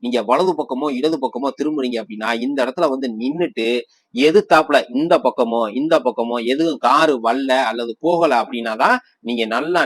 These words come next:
நேர மேல ஏறிட்டு நீங்க வலது பக்கமோ இடது பக்கமோ திரும்பணும். சரிங்களா? இப்ப பாருங்க, இந்த இடத்துல ஒரு ஸ்டாப் லைன் இருக்கு, இந்த இடத்துல ஒரு ஸ்டாப் லைன் இருக்கு, இந்த இடத்துல ஒரு ஸ்டாப் லைன், இங்க ஒரு ஸ்டாப் லைன் இருக்கு, இங்க ஒரு ஸ்டாப் லைன் இருக்கு. அதே போல இந்த மாதிரி கோடு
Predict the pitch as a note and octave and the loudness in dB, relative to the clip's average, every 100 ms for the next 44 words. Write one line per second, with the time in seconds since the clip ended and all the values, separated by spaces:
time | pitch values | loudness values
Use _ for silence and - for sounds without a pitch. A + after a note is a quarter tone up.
0 | A#2+ C3+ D#3+ F3 F3+ B2+ C3 D3 A#2+ B2 | 0 -2 0 0 0 0 -2 -2 0 0
1 | A#2+ E3 A3 C3+ A2+ A2 C3+ D#3 B2 A2 | -2 0 0 -2 -4 -2 -2 -2 -6 -8
2 | C3+ E3+ B2+ C3+ A2 A2+ C#3+ C3 C3+ B2+ | -8 -4 -2 -2 -6 -8 -10 -6 -4 -4
3 | G#2 - A#2+ A2+ B2 - - _ _ _ | -6 -6 -6 0 2 0 -2 _ _ _
4 | B2+ C#3 B2+ D#3 C3+ D3+ G#3+ C3+ D#3 D#3 | -2 2 4 4 2 0 0 -2 2 2
5 | D3+ D#3 C#3 - C#3+ C#3 C3+ C3 B2+ G3+ | 2 0 0 2 2 2 -4 -4 -2 2
6 | A#3 C3+ C#3+ D3+ C#3+ D3+ C#3 B2+ C#3 C#3 | 2 0 0 0 0 0 -2 0 0 2
7 | C3+ C3 B2 E3 G3+ B3+ _ _ C3+ D#3+ | 0 -4 -4 -4 -2 -4 _ _ -2 2
8 | D#3+ D#3 D3+ C#3 C#3+ C#3 D#3 E3 A3+ - | 2 2 0 2 2 2 2 -2 -4 -10
9 | - C#3 D#3 D3 C3+ C3+ C3 C3 B2+ A#2+ | -8 -2 2 2 2 0 2 0 -2 -4
10 | E3 G#3+ B3 _ _ _ _ _ _ _ | -2 -2 -2 _ _ _ _ _ _ _
11 | _ C3 D3+ F3 E3 C3 C#3+ C3+ C3+ B2 | _ -10 -2 2 4 4 2 2 -2 -4
12 | A#2+ B2+ A3+ B3 G#2+ B2 E3 C3 A2+ G#2+ | -6 -2 -2 0 0 2 0 0 0 2
13 | A#2 - C#3 D#3 D3+ A#2+ D#3 A3+ D3+ C#3+ | 2 0 -6 0 2 2 2 2 -2 0
14 | F3+ E3 | 0 0